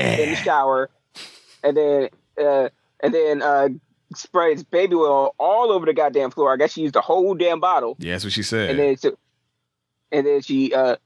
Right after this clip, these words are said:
Speaker 1: she finally starts to tell him about his shit, and he steps out. He steps out, and she starts slipping and falling everywhere 'cause of the baby oil and shit.
Speaker 2: Well, she
Speaker 1: And,
Speaker 2: says
Speaker 1: and she's got a
Speaker 2: the
Speaker 1: belt. She's
Speaker 2: the quote she says to get him out that shower was, she was like, "You been in New York City?"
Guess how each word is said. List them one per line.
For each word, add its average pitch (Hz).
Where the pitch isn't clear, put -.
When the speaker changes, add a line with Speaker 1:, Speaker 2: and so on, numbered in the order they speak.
Speaker 1:
she -
finally 196
starts 165
to 151
tell 165
him 143
about 139
his 123
shit, 151
and 123
he 147
steps 156
out. 156
He 185
steps 180
out, 156
and 139
she -
starts -
slipping 175
and 139
falling 185
everywhere 131
'cause 131
of 127
the 127
baby 165
oil 127
and 123
shit. 131
Speaker 2:
Well, 110
she 151
Speaker 1:
And, 147
Speaker 2:
says 143
Speaker 1:
and 139
she's 180
got 147
a -
Speaker 2:
the 170
Speaker 1:
belt. 156
She's -
Speaker 2:
the 120
quote 165
she 143
says 156
to 120
get 127
him 123
out 117
that 110
shower 127
was, 104
she -
was 117
like, 95
"You 135
been 147
in 151
New 156
York 160
City?" 277